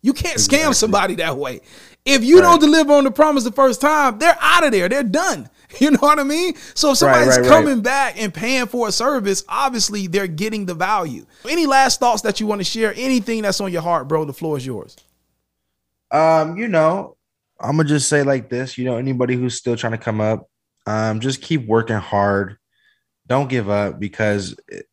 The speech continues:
Speaker 2: it's not worth giving up. Um, another thing I wanna say too, you gotta stop with the whining, the complaining, you know, every hour,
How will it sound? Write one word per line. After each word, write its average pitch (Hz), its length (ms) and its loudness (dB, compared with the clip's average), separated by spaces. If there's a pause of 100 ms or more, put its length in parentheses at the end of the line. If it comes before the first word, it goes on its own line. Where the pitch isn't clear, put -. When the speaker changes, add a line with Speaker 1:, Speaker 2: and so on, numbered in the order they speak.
Speaker 2:
it's 113 220 -10
not 123 280 -2
worth 104 280 -6
giving 101 240 -6
up. 95 240 -6 (420)
Um, 98 340 -8
another 117 180 -4
thing 131 100 -4
I 117 60 -2
wanna 110 180 -4
say 107 240 -4
too, 113 400 -6 (380)
you 113 100 -4
gotta 131 180 2
stop 117 340 -2
with 113 120 -8
the 104 100 -4
whining, 113 680 -4
the 110 60 -14
complaining, 107 800 -6
you 113 180 -10
know, 107 300 -4
every 113 380 -4
hour, 120 500 -2